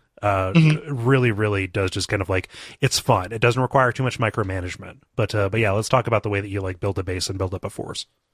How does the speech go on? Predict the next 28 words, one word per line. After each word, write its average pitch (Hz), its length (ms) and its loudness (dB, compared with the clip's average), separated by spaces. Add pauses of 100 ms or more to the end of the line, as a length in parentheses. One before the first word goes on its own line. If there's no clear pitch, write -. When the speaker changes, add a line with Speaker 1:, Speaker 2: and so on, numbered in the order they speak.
(200)
Speaker 2:
So, 160 280 8
uh, 147 260 8
one 185 160 6
of 214 80 4
the, 165 60 4
just, 139 220 -6
this 143 80 -6
is 135 100 -8
just 127 180 -6
a 127 100 2
dumb, 139 360 2
uh, 113 200 4
dumb 147 180 6
touch, 120 340 4
but 139 200 6 (120)
you 147 180 8
actually 147 300 6
haunt 139 340 4
a 156 40 0
graveyard 170 500 6
Speaker 1:
<laughs> 147 300 4
Speaker 2:
or 143 140 10
haunt 160 220 6
a, 143 220 6
a - 20 0
gold 143 180 0
mine 160 160 0
rather 175 280 0